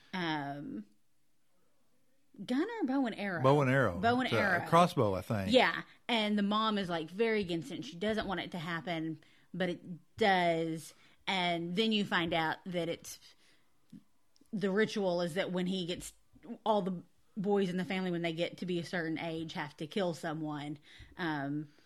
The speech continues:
Speaker 1: and they would eat them for dinner, and he does not want to do it.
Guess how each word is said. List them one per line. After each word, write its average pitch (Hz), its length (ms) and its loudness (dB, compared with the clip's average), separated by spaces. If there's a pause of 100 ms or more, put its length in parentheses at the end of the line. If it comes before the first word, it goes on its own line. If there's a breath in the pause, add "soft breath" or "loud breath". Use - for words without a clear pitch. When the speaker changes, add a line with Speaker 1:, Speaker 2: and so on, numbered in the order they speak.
(520 soft breath)
Speaker 1:
and 156 600 -4 (380)
they 180 160 -4
would 151 140 -6
eat 151 140 -10
them 151 120 -6
for 156 140 -12
dinner, 151 340 -6 (320 soft breath)
and 170 260 -2
he 208 220 -2
does 185 200 -2
not 175 260 -2
want 160 220 -8
to 175 80 -14
do 120 100 -12
it. - 360 -16